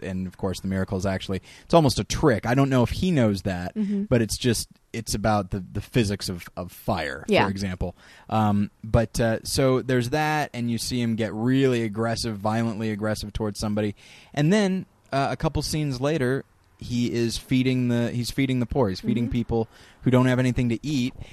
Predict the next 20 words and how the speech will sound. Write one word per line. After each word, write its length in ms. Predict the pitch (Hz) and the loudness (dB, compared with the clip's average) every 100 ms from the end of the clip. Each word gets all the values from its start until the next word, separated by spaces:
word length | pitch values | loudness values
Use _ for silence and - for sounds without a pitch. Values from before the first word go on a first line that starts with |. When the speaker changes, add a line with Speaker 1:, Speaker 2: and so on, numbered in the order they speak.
| - | -6
Speaker 1:
and 200 | - 117 | 2 6
then 400 | 120 117 113 113 - _ _ - | 6 4 2 0 -6 _ _ -4
he 160 | 131 | 2
is 120 | 123 117 | 2 2
responsible 600 | - 120 113 110 113 107 | -2 -2 -2 -2 -4 -4
for 720 | - - 110 110 107 107 104 - - | -4 -2 2 2 2 2 -2 -6 -10
somebody's, 840 | - 120 113 113 110 107 - - - | -2 0 2 2 0 -2 -6 -8 -8
uh, 640 | 101 98 90 71 57 50 - - - - | -6 -6 -6 -8 -8 -10 -14 -18 -20 -10
not 240 | 147 156 | 0 4
a, 180 | 139 127 | 4 2
not 220 | 139 143 | 0 0
a 20 | 123 | 2
murder, 360 | 113 151 120 | 4 4 4
but, 240 | 104 110 - - | 2 -2 -4 -10
uh, 120 | 107 | -10
it 80 | 110 | -2
might 220 | 120 127 | 0 2
as 120 | 113 | 2
well 220 | 107 123 151 | 2 2 2
be. 320 | 104 78 | 0 -6